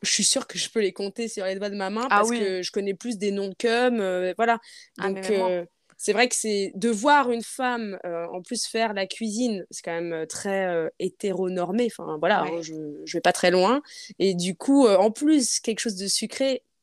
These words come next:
Speaker 1: bon, c'est pour ça que je me suis quand même posé la question.
Speaker 2: <laughs>
Speaker 1: Je me suis dit
Speaker 2: Après, je t'avoue que dans le milieu de la boulangerie, euh, c'est que des mecs, c'est un peu comme dans la police.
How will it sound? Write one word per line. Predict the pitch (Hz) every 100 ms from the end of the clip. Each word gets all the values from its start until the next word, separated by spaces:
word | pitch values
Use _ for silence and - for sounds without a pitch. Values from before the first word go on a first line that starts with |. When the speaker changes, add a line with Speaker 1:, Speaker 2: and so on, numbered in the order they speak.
| _ -
Speaker 1:
bon, | 175 170 -
c'est | -
pour | 175
ça | 160 185
que | 180
je |
me |
suis | 180 -
quand | 180
même | 185
posé | 196 214 185
la | 190
question. | 262 214 254 220 226 285
Speaker 2:
<laughs> | - - _ _ - -
Speaker 1:
Je |
me | 190
suis | 202
dit | 196
Speaker 2:
Après, | 233 226 262 294 302
je |
t'avoue | 269 240 226 247 269
que | 233 214
dans | 208 208
le | 226
milieu | 226
de | 226
la | 220
boulangerie, | 202 220 220 214 269 311 _ _ - 202
euh, | 202 196
c'est | 220 214
que |
des | 233 247
mecs, | 240 233
c'est | 196
un |
peu | 190 208
comme | 214
dans | 208 208
la | 208
police. | 226 220 214